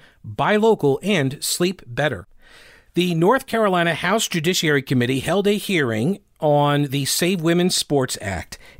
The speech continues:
and it's House Bill three fifty-eight. It would, uh, limit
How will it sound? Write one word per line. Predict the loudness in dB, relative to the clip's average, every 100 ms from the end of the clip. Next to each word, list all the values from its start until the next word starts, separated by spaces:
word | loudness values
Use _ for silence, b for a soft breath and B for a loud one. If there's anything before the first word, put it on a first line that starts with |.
| -4
and | 0 2 2 0
it's | -2 -2
House | -4 -2
Bill | 0 0
three | 0 -2 -2
fifty-eight. | 0 -2 -2 -2 -2 -2 -2 -4
It | -6
would, | -2 0 0 -2 B B B
uh, | -2 -2 0
limit | 2 4 4 0 -4